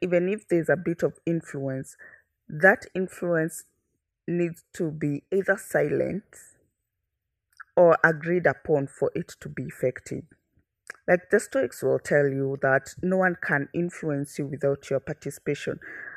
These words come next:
Also, they say, like, no one can make you angry without you participating in that. And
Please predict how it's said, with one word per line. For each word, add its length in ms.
Also, 240
they 200
say, 200
like, 480
no 140
one 120
can 240
make 200
you 140
angry 360
without 380
you 80
participating 840
in 160
that. 280
And 680